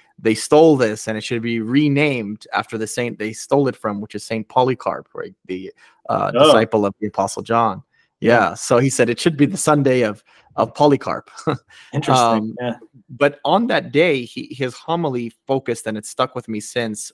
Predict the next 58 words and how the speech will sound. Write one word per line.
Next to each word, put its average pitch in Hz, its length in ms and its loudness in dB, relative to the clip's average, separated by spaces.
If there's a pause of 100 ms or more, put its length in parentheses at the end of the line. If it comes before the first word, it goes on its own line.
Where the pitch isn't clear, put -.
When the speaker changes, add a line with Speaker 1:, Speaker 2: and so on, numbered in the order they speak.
Speaker 1:
on 107 140 -2
the 110 160 -2
idea 107 340 0
of, - 160 -12 (180)
of 95 200 -8
Christian 127 420 -2
friendship. 107 480 -6
And 104 80 -4
I 104 60 -4
think 117 180 -6
about 110 200 0
it - 20 -8
in 107 80 -4
your 104 120 -2
life, 135 280 2
because 110 260 -2 (300)
all 143 160 6
the 151 100 8
things 131 400 0
you 113 80 -2
told 131 320 0
me, 120 120 0
and 113 100 0
even 117 180 -2
the 110 80 -2
podcasting 107 840 -2 (340)
that 107 180 0
we 107 140 2
mentioned, 104 520 0
you 131 180 4
entered 135 380 0
this 104 140 -4
podcasting 110 680 -2
world 127 240 0
and 113 100 0
you 113 80 0
weren't 113 320 0 (360)
alone. 117 440 2
You 113 160 -4
did 127 280 2
it 117 200 0
with, 107 380 -6
uh, 104 180 0
your 110 260 0
friend, 143 440 0
with 107 200 -6
Rowdy. 117 600 0
Speaker 2:
Mm. 135 200 -6
Speaker 1:
So 131 200 0
tell 151 240 2
me 165 140 4
about, 123 440 2
uh, 104 220 -4
tell 131 240 -2
me 127 100 -2
the 110 140 -2
story 117 480 0
and, 101 180 -10